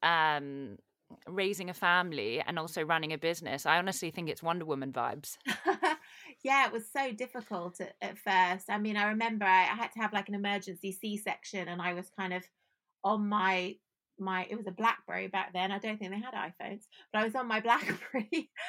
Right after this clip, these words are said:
Speaker 2: you know,
Speaker 1: Mm.
Speaker 2: after my C-section trying to do stuff. And, um, and I, you know, I honestly feel in a way that I was robbed of my kind of maternity leave.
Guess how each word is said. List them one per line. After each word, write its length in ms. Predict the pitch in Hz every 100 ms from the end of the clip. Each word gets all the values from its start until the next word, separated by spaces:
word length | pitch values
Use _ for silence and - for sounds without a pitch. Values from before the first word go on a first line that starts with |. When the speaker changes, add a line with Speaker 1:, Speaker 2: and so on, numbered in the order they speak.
| - 466 359
Speaker 2:
you 120 | 240
know, 280 | 233 208 208 -
Speaker 1:
Mm. 100 | -
Speaker 2:
after 320 | 240 226 240
my 180 | 226 214
C-section 760 | 214 262 214 214 196 - 208 196
trying 260 | 240 220
to 100 | 196
do 220 | 196 226
stuff. 420 | 214 - 190 175 -
And, 220 | 190 175 185
um, 440 | - - - - -
and 200 | 214 214 - - -
I, 120 | 277 - _ 302
you 100 | 349
know, 80 | 339
I 160 | 330 -
honestly 400 | 339 392 - 330
feel 300 | - 269 262
in 100 | 226
a 80 | 208
way 240 | 220 240
that 140 | 220 208
I 100 | 190
was 200 | 190 190 185
robbed 520 | 226 220 180 - -
of 240 | 214 202 190 -
my 160 | 202 202
kind 240 | 208 196
of 100 | 185
maternity 640 | 190 190 220 208 208 208 185
leave. 320 | 165 180